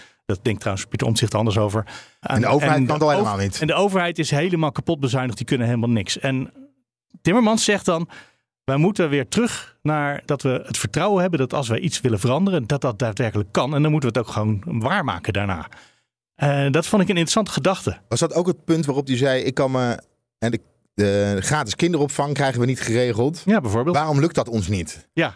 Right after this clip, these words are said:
Speaker 2: denk van, ja, daar kan ik wel heel veel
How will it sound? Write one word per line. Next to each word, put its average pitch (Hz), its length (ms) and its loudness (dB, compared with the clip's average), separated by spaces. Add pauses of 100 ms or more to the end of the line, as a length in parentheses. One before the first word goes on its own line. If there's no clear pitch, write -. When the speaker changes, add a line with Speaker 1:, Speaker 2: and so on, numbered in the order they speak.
Speaker 2:
denk 107 140 -4
van, 104 100 0
ja, 107 80 0
daar 123 400 -2
kan 110 160 0
ik 107 60 0
wel 120 100 2
heel 143 420 4
veel 127 600 0